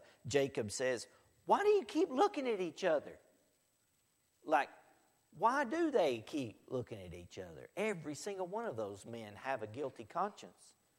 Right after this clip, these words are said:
And we know from Scripture that God often brings famine in the land and plague when people are in sin. They must have been thinking, "We are suffering because of what we did to Joseph.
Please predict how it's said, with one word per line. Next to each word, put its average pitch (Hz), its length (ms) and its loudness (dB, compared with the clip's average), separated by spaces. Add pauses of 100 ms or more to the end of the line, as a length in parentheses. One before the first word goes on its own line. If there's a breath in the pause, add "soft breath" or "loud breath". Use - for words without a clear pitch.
(420 soft breath)
And 160 100 2
we 196 80 2
know 262 240 8
from 214 220 -4
Scripture 262 420 2
that 180 140 4
God 202 200 8
often 233 360 4
brings 233 320 0
famine 226 440 -2
in 165 120 -4
the 160 80 -2
land 196 260 0
and 170 100 -6
plague 233 360 2
when 170 160 -2
people 196 340 -4
are 180 80 0
in 170 100 -8
sin. 220 280 -6
They 175 120 0
must 202 220 2
have 175 80 -8
been 165 140 -6
thinking, 165 340 -4
"We 147 140 -6
are 143 80 -4
suffering 139 460 -6
because 117 340 -6
of 120 80 -6
what 117 120 -4
we 117 120 -14
did 117 200 -8
to - 80 -20
Joseph. - 420 -8